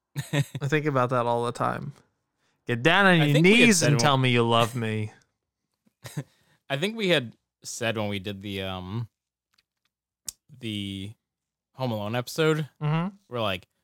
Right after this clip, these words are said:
Speaker 1: I think we had commented on, like, how it's got a super low score, but we still really like it. I don't even think the first Home Alone has a very good score.
Speaker 2: Yeah.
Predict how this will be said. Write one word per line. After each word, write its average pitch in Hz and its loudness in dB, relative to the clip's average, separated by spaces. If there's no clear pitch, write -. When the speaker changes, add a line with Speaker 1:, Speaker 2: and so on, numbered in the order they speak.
Speaker 1:
I 139 -4
think 190 0
we 196 0
had 139 0
commented 113 -4
on, 104 -4
like, 101 -6
how 101 -6
it's 127 -18
got 120 -2
a 101 -6
super 110 -10
low 101 -8
score, 139 -8
but 131 -10
we 104 -12
still 104 -12
really 98 -10
like 98 -12
it. - -8
I 147 -2
don't 226 -2
even 247 0
think 147 -4
the - -8
first 127 -6
Home 98 -10
Alone 92 -12
has 110 -6
a 104 -8
very 95 -6
good 98 -10
score. - -6
Speaker 2:
Yeah. 120 -4